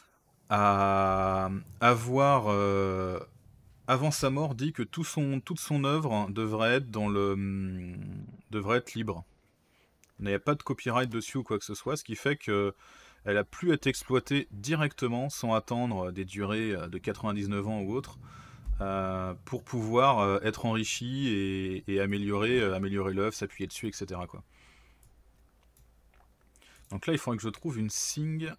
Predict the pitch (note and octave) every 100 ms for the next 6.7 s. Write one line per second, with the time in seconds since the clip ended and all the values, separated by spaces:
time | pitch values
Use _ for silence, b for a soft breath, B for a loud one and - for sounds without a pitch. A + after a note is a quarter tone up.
0 | _ G#2 G#2+ - - D3+ - - D3+ D3+
1 | - _ G#2+ G#2 G2 G2 G2 G2 F#2+ F#2+
2 | F#2+ F#2 F#2 F#2 F#2 F#2 - - A#2 F#2+
3 | F2 - - F#2+ D2+ - - _ - -
4 | - - - - - - F#2+ - G#2+ A#2+
5 | - - C#3 A#2 G2+ - A#2 A2 G2 -
6 | - - - G2 G#2+ C3